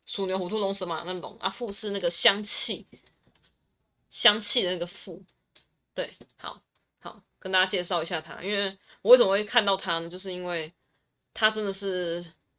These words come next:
我那，那时候我是意外的看到他的M V，然后他说他那长发，我真的没 po 出来，我把他，把他那长发造型用上来了，下次有机会。然后那个长发真是美到比女，比，我真的觉得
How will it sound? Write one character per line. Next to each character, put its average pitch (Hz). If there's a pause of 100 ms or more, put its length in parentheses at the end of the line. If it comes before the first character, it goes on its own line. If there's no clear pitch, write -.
(840)
我 214
那， 320 (100)
那 330
时 311
候 277
我 175
是 233
意 226
外 202
的 156
看 202
到 180
他 185
的 170
M 165
V， 165
然 196
后 214
他 233
说 220
他 208
那 214
长 180
发， 156
我 170
真 233
的 226
没 190
po 196
出 196
来， 208
我 233
把 202
他， 214
把 180
他 196
那 214
长 185
发 165
造 190
型 -
用 170
上 170
来 - (100)
了， - (320)
下 220
次 214
有 156
机 165
会。 170
然 208
后 214
那 247
个 240
长 208
发 202
真 196
是 214
美 196
到 196
比 185
女， 180 (100)
比， 220 (260)
我 277
真 381
的 392
觉 311
得 -